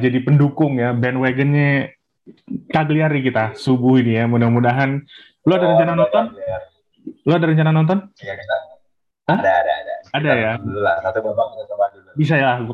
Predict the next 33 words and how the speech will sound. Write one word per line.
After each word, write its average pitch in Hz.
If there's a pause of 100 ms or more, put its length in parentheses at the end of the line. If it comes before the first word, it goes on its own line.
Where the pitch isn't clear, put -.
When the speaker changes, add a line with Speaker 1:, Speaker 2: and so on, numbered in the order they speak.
(140)
Speaker 1:
Oke, 131
gue 131
juga 127
nonton 123
satu 123
babak. 113 (440)
Ya 143
udah, 175
eh, 156 (140)
Bung, 139
terima 147
kasih 156
untuk 156
waktunya, 160
terima 151
kasih 156
untuk 151
ceritanya. 143
Jadi 135
sekali 131
lagi, 127
Andi 120
ini 131
temen 123
gue 117
dari 123
lama 113
banget, 117
udah 110
hampir 113
dua 110
puluh 113
tahun. 143